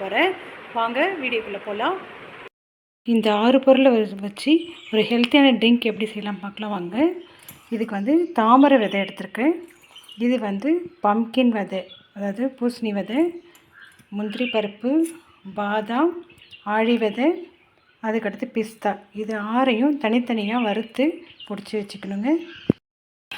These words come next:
தாமரை விதை இல்லைன்னா மக்கானான்னு சொல்லுவாங்க. இதை வந்து ஃபஸ்ட்டு வறுத்துக்கலாம். இதுல வந்து நிறைய ஊட்டச்சத்துக்கள் இருக்குங்க. இதை ஸ்நாக்ஸாவும் செஞ்சு சாப்பிடுவாங்க. இதை ஃபஸ்ட்டு வறுத்து எடுத்துக்கலாம்.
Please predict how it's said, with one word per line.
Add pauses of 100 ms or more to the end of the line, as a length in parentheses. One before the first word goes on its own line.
(160)
தாமரை
விதை
இல்லைன்னா
மக்கானான்னு
சொல்லுவாங்க. (640)
இதை (100)
வந்து
ஃபஸ்ட்டு
வறுத்துக்கலாம். (560)
இதுல
வந்து
நிறைய (100)
ஊட்டச்சத்துக்கள்
இருக்குங்க. (680)
இதை
ஸ்நாக்ஸாவும்
செஞ்சு (100)
சாப்பிடுவாங்க. (1200)
இதை
ஃபஸ்ட்டு
வறுத்து
எடுத்துக்கலாம்.